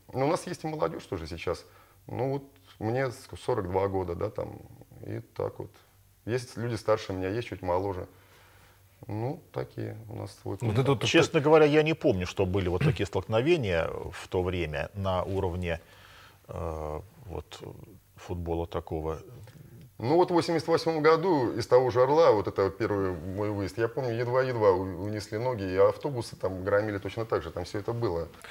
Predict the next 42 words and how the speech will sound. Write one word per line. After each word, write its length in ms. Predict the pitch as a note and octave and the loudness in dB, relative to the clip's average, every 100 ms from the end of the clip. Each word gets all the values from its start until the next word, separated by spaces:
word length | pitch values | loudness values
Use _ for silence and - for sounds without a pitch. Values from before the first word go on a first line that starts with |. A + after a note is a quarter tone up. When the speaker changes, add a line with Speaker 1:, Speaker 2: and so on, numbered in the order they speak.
| - - | -8 -2
Speaker 2:
Ну 80 | |
теперь, 260 | B2 C3+ B2 | 2 4 4
э, 100 | A#2+ | 4
вот 200 | G#2 F#2+ | 4 2
в-, 380 | F2+ G2 G2 G2+ | 0 -2 -2 0
у 20 | |
нас 220 | G2+ - | -2 0
времени 220 | A2 F#2 | 0 0
очень 240 | F2+ - C3+ | -2 -2 0
мало 100 | C3 | 0
остается. 400 | - G2+ F#2 F#2 | 0 -4 -4 -2
Глобальный 520 | F2+ B2+ B2 G2 F2+ | 2 8 8 8 4
вопрос. 440 | F#2+ G2 G2 - | 0 0 -2 -4
Нужна 380 | F#2+ G#2+ A2 C3+ | -4 0 2 2
ли, 140 | A2+ G#2 | 2 0
м, 340 | G2+ F#2+ F#2+ - | -4 -6 -6 -2
полиция 360 | G2+ F#2+ - | -2 -2 -6
на 80 | F#2 | -8
стадионе, 580 | - F2+ G2 B2 A#2 F#2+ | -6 -4 -2 -2 -2 -4
нужно 300 | F#2+ F2 F2+ | -4 -4 -4
ли 100 | F2 | -2
вернуть 360 | F2+ G2 F#2 | -2 -2 -4
полицейских 580 | - F2+ - F#2 - E2 | -6 -8 -6 -8 -8 -8
на 140 | F2+ E2 | -8 -4
трибуны? 400 | G2 F#2 F#2 E2 | -2 -2 -4 -6
Потому 260 | - F2+ | -8 -10
что 160 | E2+ F#2 | -8 -10
вот 60 | |
сейчас 180 | - F#2 | -6 -6
опять 280 | G#2 G2 E2+ | -4 -2 -2
же 100 | E2 | -4
такой, 380 | D2+ E2+ - D#2+ - | -6 -8 -6 -10 -2
такой 240 | A2 C3 | 2 4
же, 80 | A#2 | 4
как 220 | G#2 F#2 | 2 -2
и 40 | F2+ | -4
чемпионат 460 | A2 G#2 G#2 G2 | -4 0 0 0
осень-весна. 480 | F2 - F#2 F2+ E2+ - - - - - - - | -4 -6 -8 -10 -12 -14 -20 -20 -20 -20 -12 0
Нужно 220 | C3 A#2+ | 2 4
ли 120 | G#2+ | 4
вернуть 280 | G#2 G2+ - | 4 2 -2
полицейских? 600 | F#2 - F2+ - - | -6 -6 -8 -10 -20